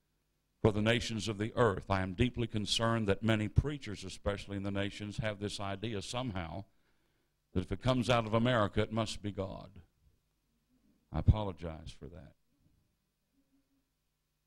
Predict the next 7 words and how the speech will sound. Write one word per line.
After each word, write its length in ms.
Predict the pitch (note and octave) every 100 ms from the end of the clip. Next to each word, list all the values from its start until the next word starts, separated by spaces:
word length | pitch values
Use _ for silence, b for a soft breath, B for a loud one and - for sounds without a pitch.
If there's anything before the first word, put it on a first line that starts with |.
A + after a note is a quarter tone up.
| _ -
I 60 | F2+
really 280 | F#2+ G2
mean 260 | F#2+ A2 F2+
that. 220 | E2 G#2 - _ _ _ _ _ _ _ _ _ _ _ _ _ _ _ _ _ _ _ -
America 460 | G2+ A2+ A2 G2
has 240 | F2+ F#2+ F#2
not 240 | G2+ F2+